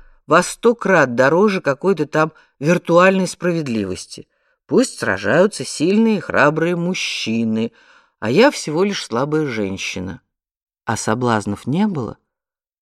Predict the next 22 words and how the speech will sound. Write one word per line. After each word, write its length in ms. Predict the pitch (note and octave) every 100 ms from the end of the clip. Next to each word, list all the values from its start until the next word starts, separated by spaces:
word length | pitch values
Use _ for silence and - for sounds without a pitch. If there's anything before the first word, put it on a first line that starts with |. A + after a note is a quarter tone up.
| _ _ _ _ -
Однажды 640 | D#3 F#3 D#4 C#4+ A3 D3 _ _ _ _
ко 140 | - F#3
мне 180 | G#3+ G#3
подошёл 580 | G3 G#3 A3 - E3
Андрей 360 | C#3+ C3+ C#3 C3+
Битов 760 | C#3 G3+ D4+ - C3+ - - _ _ _ _
и 100 | F#3
сказал: 680 | - - F#3 E3 B2+ G2+ - _ _ _ _ _ _ _ _ _ _ _ _
«Мы 180 | D#3 E3
затеяли 600 | C3+ C#3 - G#3+ B3 A3+
литературный 840 | F3+ D3 D3+ C#3 - F3+ G3 F#3+ -
альманах 600 | C3 A#2+ A#2+ C3+ C#3+ -
«Метрополь». 640 | C3+ - A2+ G2 - - _ _ _ _ _ _ _
Если 580 | B2 B2+ G#3+ C4 A3+ D3
у 100 | C#3+
тебя 260 | - C#3+ D3
есть 380 | D3 E3 C3+
что-то 380 | - - C3+ G2+
ненапечатанное, 1120 | G#2 G#2 F#2+ F#2 - D3 G3 A3+ B3+ B3+ B3
дай 500 | C3+ G2+ B2 D3+ F#3+
в 80 | D3+
альманах. 760 | D3 C#3 B2+ A#2+ E2 - -